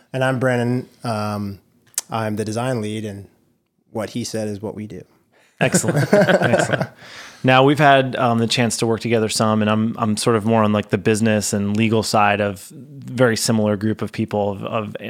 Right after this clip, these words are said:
Speaker 2: emerging tech startups. And so it's fun to kind of have a conversation about some of these misconceptions. I think for, I'm really curious to get y'all's perspective from the pro-, you know, particularly from the product side, but really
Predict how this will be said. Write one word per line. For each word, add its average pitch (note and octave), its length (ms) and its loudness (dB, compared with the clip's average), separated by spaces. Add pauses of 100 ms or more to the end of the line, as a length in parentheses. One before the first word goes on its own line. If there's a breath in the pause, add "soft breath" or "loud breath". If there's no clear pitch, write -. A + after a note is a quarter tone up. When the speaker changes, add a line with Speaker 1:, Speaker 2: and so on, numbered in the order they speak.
Speaker 2:
emerging A#2+ 400 2
tech A2 200 -4
startups. G#2 540 0 (480 loud breath)
And A#2 100 2
so B2 140 4
it's A2 100 0
fun C#3 220 4
to B2 80 4
kind A#2+ 180 2
of G#2+ 60 2
have A2 100 4
a G#2 60 -2
conversation G#2+ 640 0
about G2+ 440 0 (760 loud breath)
some C3+ 240 2
of B2 40 4
these A2 160 4
misconceptions. A2+ 720 0
I A2 80 2
think A2 320 0
for, - 540 -4 (460)
I'm B2 220 2
really B2+ 200 4
curious A#2+ 340 2
to A2+ 60 -2
get G#2+ 160 -2
y'all's A2 260 0
perspective A2 540 -2
from G#2+ 160 -4
the G2 60 -6
pro-, A#2+ 300 -6
you B2 60 -2
know, G#2+ 80 -4
particularly A2+ 380 0
from G#2+ 120 0
the G2 60 0
product G#2+ 340 2
side, G2+ 280 0
but G#2+ 80 -6
really A#2+ 420 4